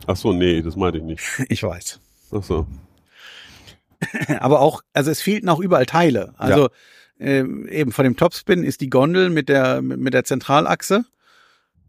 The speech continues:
Speaker 2: aber nichts anderes. Von dem, von dem Pirat.
Speaker 1: Aber es gab mehr Sitze als nötig.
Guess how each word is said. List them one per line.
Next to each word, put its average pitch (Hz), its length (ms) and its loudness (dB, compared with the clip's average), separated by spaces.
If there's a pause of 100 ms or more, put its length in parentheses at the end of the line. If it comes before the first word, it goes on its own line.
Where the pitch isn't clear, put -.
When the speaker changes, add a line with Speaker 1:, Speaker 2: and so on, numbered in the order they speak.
Speaker 2:
aber 131 200 4
nichts 135 200 0
anderes. 185 520 0
Von 143 160 -4
dem, 135 260 -2 (100)
von 143 120 -4
dem 135 100 0
Pirat. 135 460 2
Speaker 1:
Aber 92 120 0
es 90 100 -6
gab - 200 0
mehr 104 200 4
Sitze 113 400 0
als 90 220 0
nötig. 85 520 -4